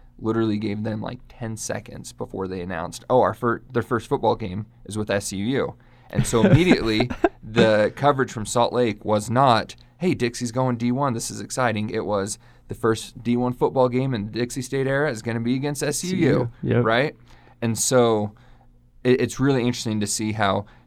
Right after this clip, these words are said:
Speaker 1: this is a rivalry born out of mutual respect and admiration with this current administration, rather than, "Oh, we hate those guys. They're, you know, down in Saint George. We don't want them to be successful." So I think that is going to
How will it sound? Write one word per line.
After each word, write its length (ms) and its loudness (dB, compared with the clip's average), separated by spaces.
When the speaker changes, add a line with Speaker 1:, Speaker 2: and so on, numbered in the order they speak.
Speaker 1:
this 220 0
is 260 -4
a 80 -2
rivalry 640 0
born 280 -2
out 220 -2
of 280 -6
mutual 360 -4
respect 480 -6
and 100 -6
admiration 720 -4
with 260 -6
this 160 -6
current 320 -4
administration, 840 -6
rather 400 -4
than, 240 -6
"Oh, 100 -2
we 160 -4
hate 260 -6
those 180 -10
guys. 400 -8
They're, 280 -6
you 160 -4
know, 140 -6
down 260 -8
in 80 -10
Saint 280 -8
George. 400 -6
We 120 -6
don't 120 -8
want 200 -6
them 100 -8
to 80 -10
be 140 -8
successful." 720 -10
So 160 -4
I 100 2
think 340 -6
that 320 -2
is 180 -10
going 380 -4
to 400 -4